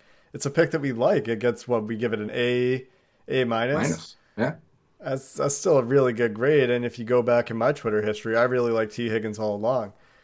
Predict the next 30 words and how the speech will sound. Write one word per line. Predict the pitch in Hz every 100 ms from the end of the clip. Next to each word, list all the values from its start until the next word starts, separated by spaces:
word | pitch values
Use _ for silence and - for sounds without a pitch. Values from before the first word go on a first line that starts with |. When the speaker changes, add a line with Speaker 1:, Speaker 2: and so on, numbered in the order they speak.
| _ -
Speaker 2:
Mm-hmm. | 170 101
Speaker 1:
Uh, | 107 104 104
I | 120
just | 113 113
kind | 120 110
of | 104
forgot | 107 110 123 117 -
later | 127 123 117
in | 113
the | 107
process | - 120 120 117 107
after | 113 -
the | 107
Senior | 104 127 143 123
Bowl, | 107 107
and | 107
I | 107
got | 110 107
sold | - 113 110
on | 107
Denzel | 107 113 110 110
Mims, | 113 123
and | 104
then | 107
he | 104
tested | 101 117 - 107
like | 104
a | -
freak. | - 156 147 113
And | 117 113